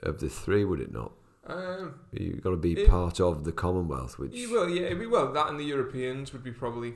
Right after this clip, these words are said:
Speaker 2: relatively similar.
Speaker 1: Europeans would be more countries involved, surely.
Speaker 2: Um, there's quite a few in the, in, in the Commonwealth, to be fair. You know,
Speaker 1: Mm.
Speaker 2: you, you get, and you get a,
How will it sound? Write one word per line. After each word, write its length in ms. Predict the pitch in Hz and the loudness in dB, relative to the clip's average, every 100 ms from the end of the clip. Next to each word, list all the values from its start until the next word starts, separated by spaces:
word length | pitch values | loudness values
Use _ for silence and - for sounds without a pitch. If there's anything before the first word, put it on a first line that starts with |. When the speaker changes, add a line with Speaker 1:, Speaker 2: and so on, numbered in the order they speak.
| - | -12
Speaker 2:
relatively 680 | 135 120 110 120 127 120 120 | -8 -4 -4 -6 -10 -8 -12
similar. 500 | - 120 120 110 107 - | -10 -10 -8 -10 -12 -2
Speaker 1:
Europeans 560 | 104 101 - 101 101 82 | 2 2 4 2 4 0
would 100 | 76 | -2
be 100 | 78 | -2
more 260 | 78 80 | 0 -2
countries 460 | 78 90 76 85 71 | 0 -2 -2 -4 -4
involved, 480 | 65 65 73 78 71 | -6 -8 -6 -8 -8
surely. 420 | 73 78 73 71 - - - _ _ - | -6 -4 -6 -8 -14 -20 -20 _ _ -8
Speaker 2:
Um, 320 | 214 233 233 - _ _ _ | -6 -6 -10 -18 _ _ _
there's 100 | 277 | -20
quite 240 | - - - | -12 -12 -12
a 20 | |
few 240 | - 180 | -10 -6
in 120 | 208 196 | -6 -8
the, 100 | 156 | -10
in, 180 | 160 | -12
in 140 | - 156 | -12 -14
the 60 | 156 | -10
Commonwealth, 500 | 139 135 127 120 - | -10 -8 -8 -10 -12
to 60 | |
be 80 | 127 | -16
fair. 540 | 117 127 123 120 127 - | -8 -4 -4 -4 -6 -2
You 100 | 85 | -2
know, 60 | - | -2
Speaker 1:
Mm. 80 | |
Speaker 2:
you, 120 | 120 117 | -6 -10
you 140 | 139 127 | -10 -4
get, 280 | 139 - - - | -4 -4 -12 -12
and 120 | 131 | -8
you 60 | 139 | -4
get 140 | 151 | -4
a, 80 | 139 | -4